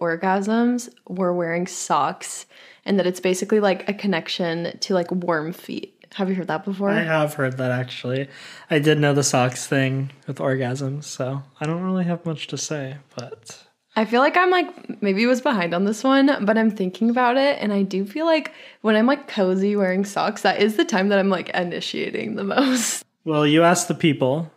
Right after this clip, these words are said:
Speaker 2: and they, uh, they had some questions for you, for us, so you wanna hit it?
Speaker 1: Yes, there are so many questions. I feel bad. Like, I tried to take the ones that I felt like I was getting asked the most.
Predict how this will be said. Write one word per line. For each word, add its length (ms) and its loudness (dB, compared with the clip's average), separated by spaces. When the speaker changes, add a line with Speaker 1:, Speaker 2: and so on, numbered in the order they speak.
Speaker 2:
and 180 2
they, 320 4
uh, 360 0
they 80 2
had 200 2
some 140 0
questions 420 -2
for 140 -4
you, 420 -2
for 220 -2
us, 440 0
so 420 -2
you 80 0
wanna 160 2
hit 140 2
it? 320 -4
Speaker 1:
Yes, 600 2
there 320 4
are 60 2
so 400 0
many 240 4
questions. 580 -2
I 140 0
feel 200 -2
bad. 360 2
Like, 220 0
I 160 4
tried 400 2
to 80 0
take 280 -2
the 120 2
ones 560 0
that 160 0
I 80 0
felt 180 -4
like 140 0
I 100 2
was 100 -4
getting 240 -2
asked 320 -4
the 80 -2
most. 760 -2